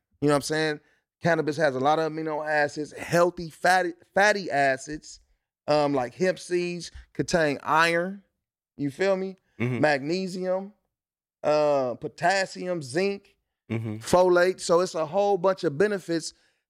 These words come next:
Speaker 1: Those are things like you, you, you ever go to the grocery store, like a Trader Joe's or some shit, right?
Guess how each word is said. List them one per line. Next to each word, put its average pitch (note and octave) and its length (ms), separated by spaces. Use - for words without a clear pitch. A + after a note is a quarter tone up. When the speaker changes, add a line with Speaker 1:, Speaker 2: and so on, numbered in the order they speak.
Speaker 1:
Those G3 260
are G3+ 80
things F#3+ 400
like E3 240
you, F3+ 140
you, E3+ 160
you E3 200
ever E3 140
go E3 140
to D#3+ 100
the D3 80
grocery F3 360
store, F3 220
like D3+ 160
a B2+ 60
Trader D#3+ 300
Joe's D#3+ 440
or - 40
some D#3+ 140
shit, - 340
right? E3 280